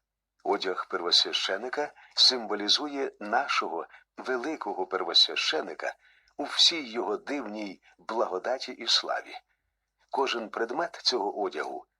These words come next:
символ. Первосвященик носив одяг, до якого входило вісім предметів. Чотири з них були ті ж, що носили всі інші священики.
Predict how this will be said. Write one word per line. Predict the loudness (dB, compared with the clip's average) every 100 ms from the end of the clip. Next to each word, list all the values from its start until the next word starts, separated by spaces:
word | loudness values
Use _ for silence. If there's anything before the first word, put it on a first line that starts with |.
| _ 2
символ. | 4 4 0 -6 -12 -12 -18 _ _ _ _ _ _
Первосвященик | -2 0 2 2 0 0 -2 -2 -6
носив | 0 4 4 0 -4
одяг, | -4 -2 -4 -6 -14 -16
до | -4 0
якого | 0 2 2 2
входило | -2 -2 -2 -2 -4 -6 -10 _ -12
вісім | -6 4 4 4 -2
предметів. | -4 -2 -2 -2 -2 -6 -16 _ _ _ _ _ _ -2
Чотири | 0 0 0 2
з | 2
них | 0 -4
були | -2 -2
ті | -2 -2
ж, | -4 -6 -4
що | 0 2 2
носили | 4 4 2 2
всі | 2 2 0
інші | -6 2 2 4
священики. | 2 2 0 0 -2 -6 -12